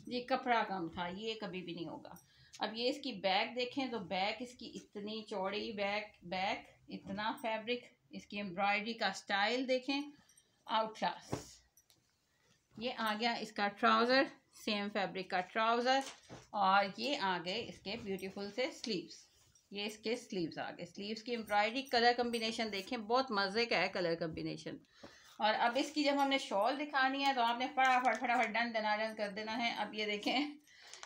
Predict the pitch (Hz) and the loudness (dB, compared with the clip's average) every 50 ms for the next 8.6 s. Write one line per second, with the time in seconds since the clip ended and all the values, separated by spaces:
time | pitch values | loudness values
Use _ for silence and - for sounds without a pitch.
0 | - 233 269 - - 262 269 262 240 226 214 214 220 233 247 254 254 269 262 294 | -8 -6 -6 -6 -4 -2 -2 0 2 2 2 2 2 2 0 0 0 -2 -4 -4
1 | - - - 226 214 220 233 - 359 - - - _ - - - - - - - | -4 0 2 4 6 6 6 6 4 0 -6 -12 _ -20 -20 -18 -16 -16 -16 -16
2 | - - _ - _ _ - - _ - 196 208 220 233 262 320 330 294 269 233 | -18 -20 _ -20 _ _ -20 -20 _ -10 -4 0 0 0 2 0 0 0 0 0
3 | 196 190 190 190 208 233 247 - 240 226 - - - 214 214 226 254 302 330 349 | 0 0 0 2 2 2 2 0 -2 -4 -4 -6 -8 -6 -6 0 0 2 0 0
4 | 349 240 208 - - - 190 175 180 190 226 320 339 - - _ _ _ - - | -2 -6 -8 -6 -4 -2 0 2 4 2 2 0 -2 -6 -14 _ _ _ -20 -20
5 | _ _ _ _ _ _ _ _ - - - - - _ _ _ - - - _ | _ _ _ _ _ _ _ _ -20 -20 -20 -20 -20 _ _ _ -20 -20 -20 _
6 | _ - - _ - - - - - - - - - - _ - - _ - - | _ -20 -20 _ -12 -10 -10 -10 -12 -14 -18 -20 -20 -20 _ -20 -20 _ -16 -14
7 | - - - - - - - - - - - - - - - - - 208 208 208 | -14 -14 -16 -20 -20 -20 -20 -20 -20 -20 -18 -16 -16 -16 -16 -14 -12 -2 2 2
8 | 208 214 240 254 240 262 240 220 208 196 196 202 | 2 2 0 -2 -2 -2 -2 2 2 4 4 4